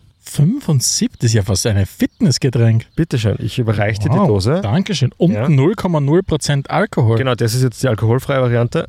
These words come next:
Speaker 2: Wir mö-, werden jetzt schnell die Dose öffnen.
Speaker 1: Das schaut ja mega aus. So,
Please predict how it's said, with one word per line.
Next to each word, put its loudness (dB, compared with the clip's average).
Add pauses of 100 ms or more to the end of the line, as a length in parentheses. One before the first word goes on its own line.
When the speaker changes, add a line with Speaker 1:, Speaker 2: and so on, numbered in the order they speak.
(120)
Speaker 2:
Wir 2
mö-, 2
werden 2
jetzt -2
schnell 0
die -10
Dose -8
öffnen. -4 (320)
Speaker 1:
Das -12 (100)
schaut -16
ja -6 (100)
mega -10
aus. -14 (220)
So, -8